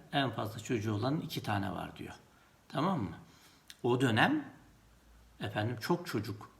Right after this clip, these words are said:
sahibi olarak toplumun yeniden üret-, çünkü bir şeyden çıkmışsın, bir savaştan çıkmışsın. Düşünün biz bin dokuz yüz yirmi yedi seçimlerinde Türkiye nüfusu on üç milyon altı yüz bin, e, civarlarında,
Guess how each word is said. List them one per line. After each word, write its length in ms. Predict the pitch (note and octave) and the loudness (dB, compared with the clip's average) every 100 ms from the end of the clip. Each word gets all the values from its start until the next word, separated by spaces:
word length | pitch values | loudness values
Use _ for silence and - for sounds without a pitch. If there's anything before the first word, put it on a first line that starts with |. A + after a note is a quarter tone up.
| _ | _
sahibi 440 | - - F#2+ F2+ F#2+ | -8 -2 -2 -2 -4
olarak 420 | G2+ E3 A#3 - | -4 -4 -6 -10
toplumun 560 | D3+ - C3+ F#3 A3 - - - - | -14 -4 2 4 2 -4 -16 -20 -4
yeniden 500 | G#2 E3 D#3 C3 B2+ | 2 4 4 2 2
üret-, 300 | A2+ G#2+ - | 0 0 -2
çünkü 320 | - E3+ F#3 | -4 -4 0
bir 260 | G3+ F#3+ - - | 0 -2 -6 -12
şeyden 360 | - F3 F#3+ F#3+ | 2 4 4 4
çıkmışsın, 560 | - - G2+ - G2 | 0 -6 -10 -6 -2
bir 120 | A2+ | -2
savaştan 540 | A#2 A#2+ A2+ A2 C#3+ C3 | 0 0 2 2 0 -2
çıkmışsın. 600 | - - D3 - A3 G#3+ - - - | -4 -8 -8 -6 -6 -6 -12 -20 -6
Düşünün 360 | E3 F3+ D3+ C#3+ | -2 2 4 4
biz 240 | C3+ - | 2 0
bin 140 | C#3 | 0
dokuz 160 | C3+ C3 | 0 0
yüz 100 | B2+ | 2
yirmi 220 | C3+ C3+ | 4 6
yedi 120 | C3 | 4
seçimlerinde 720 | B2+ B2+ - C3 A#2+ A#2+ A#2 | 2 -2 -2 0 0 0 -2
Türkiye 340 | A2+ C3+ - A2 | -4 -6 0 0
nüfusu 500 | G#2+ A#2 - F3 F3 - - - | 2 -2 0 0 0 -16 -18 -4
on 140 | B2 | 0
üç 160 | C3 - | 0 2
milyon 240 | A2+ A2+ | 0 2
altı 280 | A2 G#2+ D3 | 2 2 2
yüz 120 | B2 | 0
bin, 220 | A#2 A2 G#2+ | 0 -2 -4
e, 160 | A2 G2 | -4 -2
civarlarında, 880 | G#2 G2+ G2 G2 G2+ A#2 F#3+ - | 0 0 0 0 -2 2 0 0